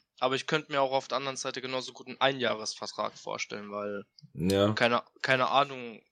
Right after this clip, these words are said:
Speaker 1: der Mann hat ja vieles auch nebenbei am Laufen, zum Beispiel sein, äh, sein Team in der, in der ein E-Serie. Ich weiß
Speaker 2: Extreme
Speaker 1: grad nicht,
Speaker 2: E,
Speaker 1: wie die
Speaker 2: glaub ich.
Speaker 1: Genau.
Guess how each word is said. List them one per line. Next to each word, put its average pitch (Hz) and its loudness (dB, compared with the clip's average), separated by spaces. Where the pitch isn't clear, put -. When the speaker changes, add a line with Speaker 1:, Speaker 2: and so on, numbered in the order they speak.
Speaker 1:
der 117 -4
Mann 131 -2
hat 135 -6
ja 135 0
vieles 147 -6
auch 143 -6
nebenbei 147 -4
am 123 -4
Laufen, 120 -6
zum - -14
Beispiel 123 -4
sein, 117 2
äh, 110 -2
sein 113 -6
Team 143 -8
in 123 -8
der, 107 2
in 110 -20
der 110 -2
ein 107 -6
E-Serie. 139 -2
Ich - -2
weiß - 0
Speaker 2:
Extreme 104 6
Speaker 1:
grad 98 4
nicht, 107 8
Speaker 2:
E, 117 10
Speaker 1:
wie 120 8
die - -4
Speaker 2:
glaub 90 8
ich. 87 10
Speaker 1:
Genau. 107 -2